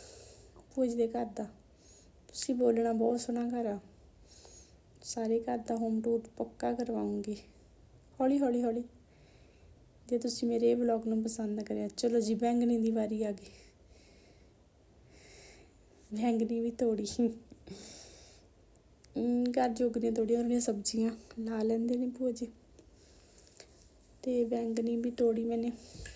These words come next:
ਕਾਫੀ ਹੋ ਗਈ ਸੀ, ਯਾਨੀ ਕਿ ਇੱਕ ਟਾਈਮ ਦੀ ਸਬਜ਼ੀ ਲਈ ਬਸ। ਮੈਨੂੰ ਇੰਨਾ ਵਧੀਆ ਤਾਂ ਵਲੌਗਿੰਗ ਆਉਂਦੀ ਨਹੀਂ, ਥੋੜ੍ਹੀ ਮੋਟੀ ਆਉਂਦੀ, ਇੰਨੀ ਕਿ ਮੈਂ ਬਣਾਤੀ। ਤੁਸੀਂ ਜੇ ਮੈਨੂੰ ਇਹ ਵਲੌਗ ਨੂੰ ਪਸੰਦ ਕਰੋਗੇ ਤਾਂ ਮੈਂ ਨੈਕਸਟ ਤੁਹਾਨੂੰ ਵਲੌਗ ਬਹੁਤ ਸੋਹਣਾ ਬਣਾ ਕੇ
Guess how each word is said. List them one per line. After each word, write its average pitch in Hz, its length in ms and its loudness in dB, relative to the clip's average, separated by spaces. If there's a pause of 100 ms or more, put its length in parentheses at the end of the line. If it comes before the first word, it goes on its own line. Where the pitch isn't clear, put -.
(340)
ਕਾਫੀ 240 320 -2
ਹੋ 285 120 4
ਗਈ 240 160 0
ਸੀ, 247 180 -4
ਯਾਨੀ 240 320 2
ਕਿ 240 200 -4
ਇੱਕ 240 380 -4 (720)
ਟਾਈਮ 233 200 2
ਦੀ 233 140 2
ਸਬਜ਼ੀ 226 360 -2
ਲਈ 226 180 4
ਬਸ। 226 340 0 (1500)
ਮੈਨੂੰ 226 200 0
ਇੰਨਾ 220 200 2
ਵਧੀਆ 220 240 0
ਤਾਂ 226 120 0
ਵਲੌਗਿੰਗ 214 500 0
ਆਉਂਦੀ 202 260 -2
ਨਹੀਂ, 226 120 -2
ਥੋੜ੍ਹੀ 214 240 -2
ਮੋਟੀ 226 300 -2
ਆਉਂਦੀ, 208 240 -2
ਇੰਨੀ 208 180 -2
ਕਿ 214 120 -4
ਮੈਂ 214 120 -2
ਬਣਾਤੀ। 226 520 -4 (1000)
ਤੁਸੀਂ - 280 -2
ਜੇ 240 260 6 (280)
ਮੈਨੂੰ 226 300 2
ਇਹ 226 80 4
ਵਲੌਗ 226 300 0
ਨੂੰ 208 140 -2
ਪਸੰਦ 208 400 -2
ਕਰੋਗੇ 220 340 0
ਤਾਂ 226 160 0
ਮੈਂ 220 200 0
ਨੈਕਸਟ 220 420 -2
ਤੁਹਾਨੂੰ 226 280 0
ਵਲੌਗ 214 240 -2
ਬਹੁਤ 226 300 -2
ਸੋਹਣਾ 233 200 -4
ਬਣਾ 240 260 0
ਕੇ 208 180 -6